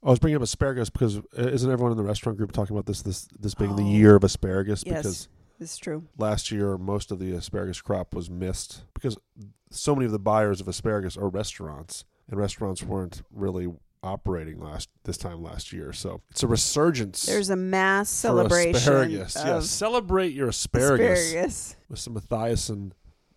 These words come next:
Speaker 1: Rosé. Where can one get Mathiasen Rosé? Obviously, you can get some at Esther's.
Speaker 2: You
Speaker 1: But is
Speaker 2: can
Speaker 1: it something
Speaker 2: get
Speaker 1: you could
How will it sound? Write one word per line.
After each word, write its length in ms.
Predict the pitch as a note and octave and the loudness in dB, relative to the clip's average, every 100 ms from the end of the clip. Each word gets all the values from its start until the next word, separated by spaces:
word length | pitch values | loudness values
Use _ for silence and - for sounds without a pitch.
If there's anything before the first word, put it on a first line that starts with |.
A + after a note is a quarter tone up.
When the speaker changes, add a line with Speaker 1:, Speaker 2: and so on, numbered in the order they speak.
| _ | _
Speaker 1:
Rosé. 680 | G#2+ G#2+ G2 G2+ A2+ G2 F#2+ - - | -6 -4 -2 2 2 2 -2 -8 -2
Where 160 | F#3 | -2
can 240 | G3 C4+ G#3 | 0 -2 2
one 240 | F#3 D3+ | 2 0
get 340 | A2+ B2+ A#2+ | 0 0 0
Mathiasen 800 | A2+ G#2 A2 G2+ F#2 - F#2 F2 - - | -6 -4 -4 -4 -6 -8 -10 -14 -18 -12
Rosé? 580 | F#2+ F#2 F2 F#2+ E2 - | -8 -6 -6 -8 -8 -12
Obviously, 360 | G2+ B2 D3+ E3 | -8 -6 -4 -4
you 60 | E3 | -4
can 80 | |
get 140 | D#3 D3+ | -6 -6
some 160 | E3+ E3+ | -6 -2
at 60 | |
Esther's. 640 | A#2 F#2 G2 G#2 A#2+ - _ _ - | -2 -4 -4 -6 -6 -12 _ _ -2
Speaker 2:
You 80 | - | 0
Speaker 1:
But 40 | C4+ | 0
is 60 | |
Speaker 2:
can 80 | A2+ | -4
Speaker 1:
it 60 | - | -2
something 180 | E3+ F3+ | 0 0
Speaker 2:
get 60 | |
Speaker 1:
you 60 | |
could 40 | E3 | 0